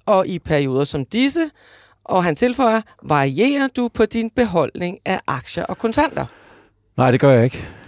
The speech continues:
Speaker 2: Øh, tak for spørgsmålet. Altså, men, øh, f-, først og fremmest, så sørger jeg for som privatinvestor, øh, selvom jeg sagde lige før, at jeg er fuldt investeret, så er jeg aldrig investeret således, at jeg skal tvinges, at jeg bliver tvunget til at sælge,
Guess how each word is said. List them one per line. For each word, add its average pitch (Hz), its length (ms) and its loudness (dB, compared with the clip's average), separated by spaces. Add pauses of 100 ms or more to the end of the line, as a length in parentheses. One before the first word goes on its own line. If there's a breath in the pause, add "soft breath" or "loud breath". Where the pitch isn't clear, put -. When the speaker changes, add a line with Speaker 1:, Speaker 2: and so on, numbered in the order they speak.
(180 loud breath)
Speaker 2:
Øh, 92 140 4
tak 117 220 0
for 123 80 0
spørgsmålet. 110 680 2
Altså, 101 680 4
men, 110 540 2
øh, 53 140 -6
f-, - 260 -12
først 131 340 2
og 131 60 -2
fremmest, 104 420 -2
så 117 80 -4
sørger 101 400 2
jeg 113 100 2
for 101 260 2
som 92 300 -2
privatinvestor, 82 920 -2 (420)
øh, 78 560 0
selvom 98 300 0
jeg 80 120 -2
sagde 90 180 0
lige 87 100 -6
før, 92 140 -2
at 85 60 0
jeg 78 60 -2
er 76 40 -4
fuldt 120 260 -2
investeret, 95 460 -2
så 104 100 0
er 98 40 4
jeg 95 160 4
aldrig 110 280 2
investeret 92 440 0
således, 90 380 -2
at 92 140 -4
jeg 85 80 -2
skal - 140 -12 (320)
tvinges, 101 420 0
at - 140 -4
jeg 85 120 0
bliver 92 180 -2
tvunget 101 340 0
til 113 120 -2
at 90 100 2
sælge, 87 400 -2